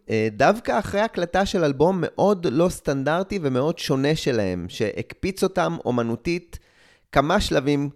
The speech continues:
קדימה. בחלק א' דיברתי על האלבום הזה כעל, אה, יצירת אומנות כוללת, או כחבילה של אריזה אומנותית שעיצב קלאוס פורמן,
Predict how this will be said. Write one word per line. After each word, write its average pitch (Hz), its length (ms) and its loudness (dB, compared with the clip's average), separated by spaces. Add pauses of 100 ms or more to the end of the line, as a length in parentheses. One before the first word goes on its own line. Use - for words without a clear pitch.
(120)
קדימה. 117 460 0 (920)
בחלק 185 360 2
א' 208 140 4 (320)
דיברתי 139 420 2
על 151 100 4
האלבום 120 460 6
הזה 95 320 2 (120)
כעל, 98 360 0 (120)
אה, 95 60 -2
יצירת 117 580 0
אומנות 117 440 0 (180)
כוללת, 117 720 4
או 113 160 0
כחבילה 117 760 0 (540)
של 113 240 0 (100)
אריזה 117 480 2
אומנותית 113 840 -2
שעיצב 107 540 -2
קלאוס 117 440 -2
פורמן, 196 480 -2